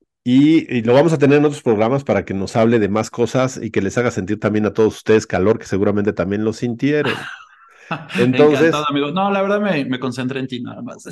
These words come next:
Speaker 1: ¿Sí? Muy bien.
Speaker 2: <laughs> Sí.
Speaker 1: Oye, pues, la verdad es, felicidades por lo que haces. Eh, de, te mando un abrazo a ti y a tu familia tan hermosa que, que siempre está ahí contigo y que creo que esa es la base también de, de este amor, de esta conciencia, de esta frecuencia que necesitamos vibrar todos.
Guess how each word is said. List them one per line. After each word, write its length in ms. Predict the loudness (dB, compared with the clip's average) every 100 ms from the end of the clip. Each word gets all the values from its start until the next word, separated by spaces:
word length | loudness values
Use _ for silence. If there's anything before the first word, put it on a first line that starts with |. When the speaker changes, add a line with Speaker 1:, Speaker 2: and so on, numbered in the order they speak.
| -10
Speaker 1:
¿Sí? 380 | 2 6 6 2 2
Muy 160 | 4
bien. 260 | 6 4 0
Speaker 2:
<laughs> 60 | -12 -16 -16 -16 -20 -14
Sí. 120 | 2 6
Speaker 1:
Oye, 200 | 8 6
pues, 300 | 4 0 -2
la 240 | 4 6
verdad 240 | 6 6
es, 140 | 4 2
felicidades 480 | 2 2 4 2 2
por 180 | 2
lo 120 | 2 2
que 120 | 2
haces. 480 | 2 -2 -2 -8 -8
Eh, 300 | -2 -2 -2
de, 200 | -4 -4
te 240 | -4 0
mando 200 | 4 4
un 60 | 6
abrazo 300 | 4 4 2
a 80 | 2
ti 80 | 2
y 40 |
a 100 | 2
tu 60 | 0
familia 400 | -4 -2 0 0
tan 140 | 0
hermosa 360 | -4 -6 -6 -6
que, 320 | -6 -8 -8
que 140 | -10 -8
siempre 680 | -6 -6 -2 -2 -2 -10 -14
está 280 | -14 -4 0
ahí 120 | 0
contigo 480 | -2 -2 0 4 2
y 60 |
que 160 | 2 -2
creo 160 | 0 2
que 100 | 0
esa 160 | 0
es 100 | 0
la 120 | 0
base 260 | 0 -2 -4
también 380 | -6 -6 -6 -4
de, 200 | -6 -8
de 140 | -4 -4
este 180 | 0
amor, 260 | -2 -2 -4
de 80 | -6
esta 160 | -8
conciencia, 560 | -10 -10 -8 -8 -6 -6
de 60 | -6
esta 180 | -8
frecuencia 640 | -10 -6 -4 -2 2 0 -2 _ _ _
que 140 | -2 0
necesitamos 540 | 0 -2 2 2 4
vibrar 320 | 2 4 2
todos. 720 | 4 4 6 4 2 -2 -18